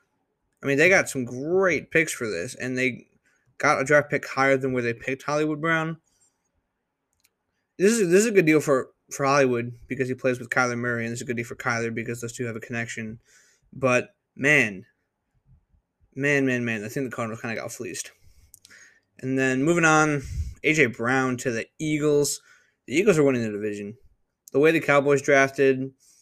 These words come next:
the way the Eagles drafted, the way the Eagles got A J Brown, got Jordan Davis, got Nakobe Dean, got a good center.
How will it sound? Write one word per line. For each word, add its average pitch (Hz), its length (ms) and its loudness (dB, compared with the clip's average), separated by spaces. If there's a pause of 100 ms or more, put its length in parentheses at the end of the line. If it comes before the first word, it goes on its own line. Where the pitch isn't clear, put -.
(140)
the - 80 -6
way 123 80 0
the 120 100 -2
Eagles 135 280 2
drafted, 135 400 2
the 127 80 0
way 123 100 0
the 117 100 -4
Eagles 123 240 -4
got 127 140 2
A 127 40 2
J 123 120 -6
Brown, 139 340 0
got 123 140 -2
Jordan 117 200 -4
Davis, 123 280 -2
got 107 160 -8
Nakobe 117 340 -10
Dean, 123 420 -6 (1600)
got 120 100 -6
a 123 40 -2
good 120 160 -6
center. 127 420 -4